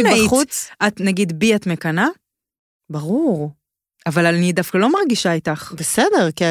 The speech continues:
Speaker 2: גם אני אוהבת אותך וחברה שלך, וזה לא איזה משהו זה, אבל אני מקנאה בך בטירוף, אני...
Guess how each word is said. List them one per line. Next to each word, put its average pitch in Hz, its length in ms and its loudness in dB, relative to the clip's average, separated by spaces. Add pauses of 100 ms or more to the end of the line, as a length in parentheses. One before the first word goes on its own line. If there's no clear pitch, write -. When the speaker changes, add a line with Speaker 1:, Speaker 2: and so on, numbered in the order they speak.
Speaker 2:
גם 175 160 0
אני 285 180 2
אוהבת 175 200 -2
אותך - 300 -6
וחברה 151 400 -4
שלך, 151 340 -6
וזה 147 160 -4
לא 156 180 0
איזה 165 200 -2
משהו 151 540 -4
זה, 143 340 -4
אבל 135 220 -6 (560)
אני 160 120 -6
מקנאה 147 340 -10
בך 285 220 -4
בטירוף, 196 420 -4
אני... 147 240 -4